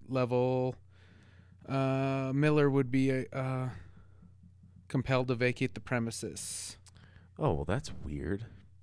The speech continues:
Speaker 2: Didn't they
Speaker 1: Mm,
Speaker 2: just
Speaker 1: that's kind of a
Speaker 2: gaslight
Speaker 1: bully.
Speaker 2: the fuck? Yeah, exactly.
Speaker 1: That's, yeah, not
Speaker 2: There's,
Speaker 1: ideal.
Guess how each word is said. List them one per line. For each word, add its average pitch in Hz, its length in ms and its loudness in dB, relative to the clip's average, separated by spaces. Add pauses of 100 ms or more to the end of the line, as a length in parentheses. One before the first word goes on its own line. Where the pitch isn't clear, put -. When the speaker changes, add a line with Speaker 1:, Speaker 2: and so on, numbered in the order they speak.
(120)
Speaker 2:
Didn't 127 180 4
they 143 160 2
Speaker 1:
Mm, 151 40 -4
Speaker 2:
just 165 140 2
Speaker 1:
that's 190 160 2
kind 143 240 6
of 127 80 4
a 127 40 4
Speaker 2:
gaslight 110 320 4
Speaker 1:
bully. 117 100 2 (120)
Speaker 2:
the 120 40 0
fuck? 98 260 -2
Yeah, 123 280 2
exactly. 147 560 2
Speaker 1:
That's, - 520 -4
yeah, 52 380 -10
not 220 200 8 (100)
Speaker 2:
There's, 165 40 -2
Speaker 1:
ideal. 123 540 4